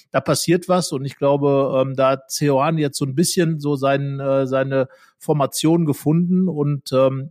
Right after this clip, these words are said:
du wirst dich ja auch textlich in der Woche, jetzt haben wir Montag, äh, fast High Noon,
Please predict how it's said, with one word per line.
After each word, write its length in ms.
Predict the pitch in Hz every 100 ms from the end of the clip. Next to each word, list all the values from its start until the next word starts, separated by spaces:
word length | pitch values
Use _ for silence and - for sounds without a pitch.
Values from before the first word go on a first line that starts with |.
| -
du 100 | 117
wirst 220 | 131 -
dich 140 | 127
ja 80 | 123
auch 140 | 117 -
textlich 520 | 160 - - 139 - - - _
in 100 | 135
der 140 | 131
Woche, 460 | 135 143 147 139 147
jetzt 340 | 120 127 - 127
haben 240 | 123 127
wir 220 | 120 117
Montag, 840 | - 131 135 151 143 139 135 - -
äh, 720 | 123 123 123 120 113 113 110
fast 380 | - 139 -
High 180 | 127 131
Noon, 340 | 135 156 170